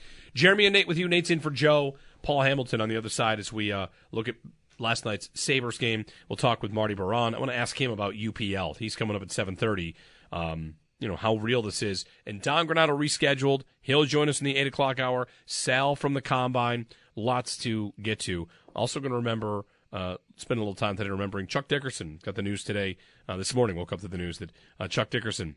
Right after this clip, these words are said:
former, m-, former host here, sat in this chair, talked into this mic-, microphone I'm looking at right here. Uh, he's passed away. So we've got some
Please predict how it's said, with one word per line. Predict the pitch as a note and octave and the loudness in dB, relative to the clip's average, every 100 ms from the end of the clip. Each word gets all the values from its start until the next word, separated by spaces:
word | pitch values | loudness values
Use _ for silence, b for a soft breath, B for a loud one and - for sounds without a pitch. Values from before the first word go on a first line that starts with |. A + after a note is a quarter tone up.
| _ | _
former, | G#2 F#2 F2+ F2+ - | -6 -4 -4 -6 -8
m-, | G2+ G2+ | -12 -12
former | - A2 G2+ | -8 -4 0
host | A#2 C#3 - | 2 2 0
here, | D3 - | 0 0
sat | - G#2+ | -4 -4
in | G2+ F#2 | -6 -8
this | G2+ A#2 | -6 -6
chair, | - A#2+ C#3+ | -2 0 0
talked | D3+ G#2+ G#2 | -2 -6 -6
into | A#2+ | -8
this | G#2 - | -8 -6
mic-, | A2+ A2+ | -6 -4
microphone | A#2+ C3 A#2+ A2 | -6 -4 -6 -4
I'm | |
looking | A#2 A2 | -4 -4
at | G#2+ | -4
right | G#2+ | -4
here. | A#2 A2 - _ _ _ _ _ | -2 -4 -6 _ _ _ _ _
Uh, | - F2 E2 E2 E2+ - | -6 -4 -4 -8 -12 -12
he's | G2 | -6
passed | - F#2+ - | -2 -2 -2
away. | F#2 E2+ D2+ | -6 -6 -8
So | - F#2 E2 b b b b b b - | -6 -6 -8 b b b b b b -6
we've | A2 | -2
got | A2 | -2
some | G#2 F2 | -2 -6